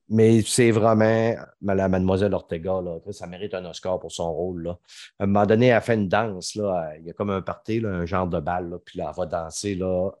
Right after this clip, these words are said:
Si, elle m'a tellement fait triper, là. C'est malade, malade, malade.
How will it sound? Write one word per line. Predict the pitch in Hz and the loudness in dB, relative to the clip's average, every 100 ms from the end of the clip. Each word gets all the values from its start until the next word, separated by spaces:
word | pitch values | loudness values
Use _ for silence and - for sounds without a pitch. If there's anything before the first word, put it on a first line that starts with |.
| 87 | -14
Si, | - - - - - 101 | -12 -6 -4 -4 -2 -2
elle | 85 | -2
m'a | 73 78 _ | -4 -10 _
tellement | - 120 92 78 71 69 | -2 2 2 2 -4 -8
fait | - 69 | -10 -10
triper, | - - 65 73 76 73 76 | -10 -14 -12 -8 -6 -6 -8
là. | 71 71 64 - | -8 -12 -16 -16
C'est | - 71 | -10 -6
malade, | 78 71 _ | -6 -8 _
malade, | 71 65 | -16 -16
malade. | - 80 110 | -14 -6 -4